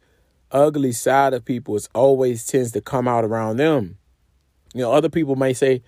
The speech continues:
"Wow, that person is sweet. Like, why did you?" No, that's not what I saw from them. That's not what they showed me.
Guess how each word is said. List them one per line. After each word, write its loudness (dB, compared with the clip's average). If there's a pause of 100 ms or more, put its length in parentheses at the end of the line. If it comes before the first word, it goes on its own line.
(240)
"Wow, 0
that 0
person -2
is -6
sweet. -6
Like, 0
why 0
did -4
you?" -8 (140)
No, 2
that's -2
not -4
what 2
I 0
saw 2
from -4
them. -2 (880)
That's 2
not 4
what 4
they 6
showed 4
me. -6